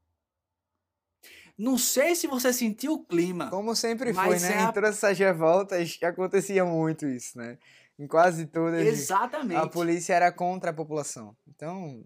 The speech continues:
Speaker 2: <laughs> já, já tavam sacando essa ideia, né? Já tava ali, "Opa."
Speaker 1: Agora, o que fica mais de curioso é que grande parte, é, dos membros da corporação da polícia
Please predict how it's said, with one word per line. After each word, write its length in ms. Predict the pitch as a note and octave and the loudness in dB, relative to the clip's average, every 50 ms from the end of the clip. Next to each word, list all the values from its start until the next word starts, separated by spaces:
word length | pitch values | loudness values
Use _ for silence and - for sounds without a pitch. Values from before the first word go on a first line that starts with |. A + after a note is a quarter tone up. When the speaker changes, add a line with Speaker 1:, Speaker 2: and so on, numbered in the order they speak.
| - - | -20 -16
Speaker 2:
<laughs> 200 | - - - G#3 | -14 -8 -6 -2
já, 300 | G3 A3 A3+ - G#3+ D#3 | 0 2 2 2 2 2
já 140 | E3 G#3+ A3+ | 2 2 2
tavam 260 | A3 G#3 A3 A3+ A3+ | 4 4 4 4 2
sacando 420 | A3+ - A#3 G#3 G3 - F3+ F3 F3+ | 4 4 4 4 4 2 -2 -2 -2
essa 180 | F3 - G3+ | -2 -2 -2
ideia, 360 | F#3 E3+ D3 C#3 B2+ B2 A#2 A#2 | -2 -2 -2 0 0 0 -2 -4
né? 200 | B2+ C#3+ D#3 C#3+ | -8 -12 -10 -8
Já 120 | D3 C#3+ | -8 -2
tava 240 | - F3+ F3+ F3+ F3 | 2 2 2 4 2
ali, 160 | D#3+ D3 C#3+ | 2 0 -2
"Opa." 400 | D3 E3 F3+ - - A3 - - - _ _ _ _ _ _ _ _ _ _ _ _ _ _ _ _ _ _ _ _ _ _ _ _ _ _ _ _ | -4 -6 -6 -8 -8 -8 -8 -8 -12 _ _ _ _ _ _ _ _ _ _ _ _ _ _ _ _ _ _ _ _ _ _ _ _ _ _ _ _
Speaker 1:
Agora, 300 | - B3 A#3 B3 B3 - - | -14 -10 -8 -8 -8 -8 -8
o 80 | A#3+ | -8
que 140 | A3+ - C#4 | -6 -6 -6
fica 180 | B3 B3+ B3+ A#3+ | -4 -2 -2 -2
mais 220 | A#3 G#3+ A3 A3 | 0 -2 -4 -4
de 60 | - | -4
curioso 420 | - A3 F#3+ F3 F3 F#3+ G#3 G#3+ A#3 | -4 0 2 2 2 2 2 0 -4
é 40 | |
que 280 | A3 - E3 - - - _ _ _ _ _ _ _ _ | -6 -8 -12 -16 -16 -16 _ _ _ _ _ _ _ _
grande 400 | _ E3+ C#3+ F#3+ B3+ E4 F#4 F4+ | _ -6 -2 0 0 2 2 0
parte, 640 | E4 E4+ - F#3 E3+ D#3+ E3 - _ - C3+ B3 - _ _ _ _ | -2 0 0 0 0 0 -2 -6 _ -12 -14 -14 -14 _ _ _ _
é, 260 | - D#3+ D#3 D3+ - - _ _ | -10 -10 -10 -10 -12 -18 _ _
dos 260 | - D#3 G3 G3 D3+ | -10 -8 -6 -6 -6
membros 480 | D3+ D#3 E3 F#3+ B3+ D4+ C#4+ B3 G#3+ F#3+ | -8 -6 -4 -4 -4 -2 -4 -4 -4 -2
da 100 | E3+ F3+ F3+ | 0 -2 -2
corporação 580 | F3+ - F3+ F3 - F3 E3+ E3 D#3+ - E3+ | -2 -6 -12 -8 -6 -4 -4 -4 -4 -6 -8
da 100 | E3 D#3+ | -8 -8
polícia 640 | D#3+ - C#3+ C#3 D3 F#3+ A#3 A3 - A#3 F3+ - | -8 -10 -10 -8 -8 -6 -6 -6 -6 -6 -8 -8